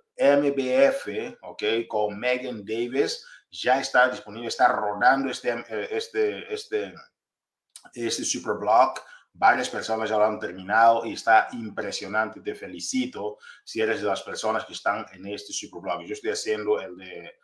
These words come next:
Joel en este momento, pero la gente está compartiendo que están teniendo resultados impresionantes. Hay internamente un chat que llamamos de Health Esteem corporativo, donde es impresionante cómo la gente está adhiriendo al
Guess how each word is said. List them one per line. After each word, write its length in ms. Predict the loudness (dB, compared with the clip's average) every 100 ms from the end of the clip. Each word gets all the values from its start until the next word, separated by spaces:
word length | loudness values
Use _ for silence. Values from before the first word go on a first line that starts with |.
| _ _ -10
Joel 480 | 0 2 2 -2 -6
en 100 | -6
este 200 | -6 -6
momento, 380 | -8 -8 -8 -4
pero 200 | -2 0
la 160 | -2
gente 260 | 2 0 0
está 180 | -2 -2
compartiendo 580 | -4 -6 -4 -4 -4
que 100 | -8
están 220 | -8 -6 -6
teniendo 320 | -8 -12 -10
resultados 640 | -4 -4 -4 -2 -2 -2
impresionantes. 880 | -4 -8 -12 -4 -2 0 -2 -6 -10 -20 -20 _ 4
Hay 240 | 6 8
internamente 840 | 6 2 2 4 2 0 -2 -4 -6
un 140 | -4
chat 520 | 0 6 8 8 4 -4
que 100 | -4
llamamos 380 | -2 -4 -4
de 80 | -6
Health 260 | -2 -2 -2
Esteem 520 | -6 -4 -4 -4 -4
corporativo, 1000 | -6 -4 -2 0 0 4 4 6 4 4 -10 -18 -8
donde 800 | 0 0 0 -4 -4 -6 -8 _ _ _ _ _
es 280 | 2 6 8
impresionante 840 | 6 4 0 2 4 2 -2 -6
cómo 460 | 0 2 4 2
la 160 | 2 0
gente 300 | -2 -4 -2
está 160 | 2 2
adhiriendo 680 | 2 -4 -6 -6 -4 -4 4
al 360 | 4 4 0